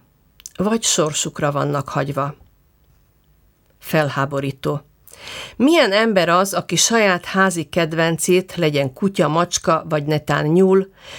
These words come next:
legyen hideg vagy meleg, kiteszi, mert megunta, vagy már teher számára? Én azt gondolom, hogy aki ilyet megtesz egy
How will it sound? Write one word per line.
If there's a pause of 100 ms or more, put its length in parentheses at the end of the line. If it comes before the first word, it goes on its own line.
(100)
legyen
hideg
vagy
meleg, (320)
kiteszi,
mert
megunta,
vagy
már (200)
teher
számára? (1300)
Én
azt
gondolom, (280)
hogy
aki
ilyet
megtesz
egy